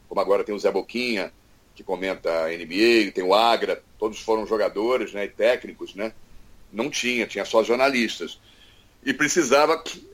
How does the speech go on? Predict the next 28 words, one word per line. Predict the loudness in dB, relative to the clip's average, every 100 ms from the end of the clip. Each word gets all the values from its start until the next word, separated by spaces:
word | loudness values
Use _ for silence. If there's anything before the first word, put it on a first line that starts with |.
| _ 0
rapidamente | 0 0 -2 -2 -4 -8 -4
alguém | -4 -4 -8 -8
pra | -10
cobrir | -10 -10 -6 -2 -2 -2 -2
a |
ausência | -2 -2 -4 -6 -6
do | -8
Fábio | 0 0 2
Sormani, | -2 -2 -2 -6
que | -10
foi | -6 -6
pra | -2 2 4 4
Sport | 0 -2 -2 -4
T | -4
V. | 4 2 2 -12 -20 -20 -20 -12
E | -6
isso | -4 -4
aconteceu | -6 -2 -2 0 2 2 2 -6
quando | -2
ia | 0 0
começar | 0 -2 0 4 4
a |
semifinal | 2 -2 -2 -2 -6 -4 -4
do | -4
Campeonato | -6 -4 -4 -4
Carioca, | -2 2 4 4 2
que | -2 0
a | 2 0